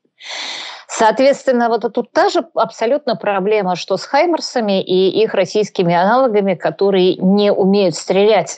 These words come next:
<clears throat> не, не используются так не потому, что они совсем не умеют стрелять, а просто потому, что самое главное в «Хаймерсе» — это система вычисления целей, в том числе и с помощью коммерческих спутников.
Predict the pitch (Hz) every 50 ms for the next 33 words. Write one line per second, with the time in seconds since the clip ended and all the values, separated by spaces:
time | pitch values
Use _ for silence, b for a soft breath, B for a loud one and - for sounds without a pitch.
0 | - - - 392 330 233 - - 190 214 220 208 - - 175 185 220 240 240 -
1 | - - 247 254 214 170 170 170 175 170 160 - - 170 - - 160 156 - -
2 | - - 190 208 226 240 240 226 - - - - 180 180 180 185 196 220 330 453
3 | - - - 208 196 180 170 165 - - 185 180 - - - 175 151 156 151 151
4 | 123 101 - - - - - _ - 107 110 92 65 - - - - B B B
5 | B B B B B B B B B - 180 160 - 208 202 - - 185 170 170
6 | 180 175 170 156 - 180 - - 202 180 165 170 160 160 170 165 - 160 160 160
7 | 160 170 - - 285 349 415 392 370 - - - 262 - - 208 202 - 175 -
8 | - - 190 - - _ - 233 208 175 165 160 160 165 160 - 170 - - 175
9 | 175 160 151 151 135 - - - 165 165 185 214 - 339 - - - - _ -
10 | 247 254 277 311 - 320 285 - 262 254 220 - 202 156 - - - 208 214 247
11 | 233 - - 220 - _ - - 175 165 160 156 151 156 - - - 180 - -
12 | - 180 - - _ - - - - - 180 170 - - - - - - - _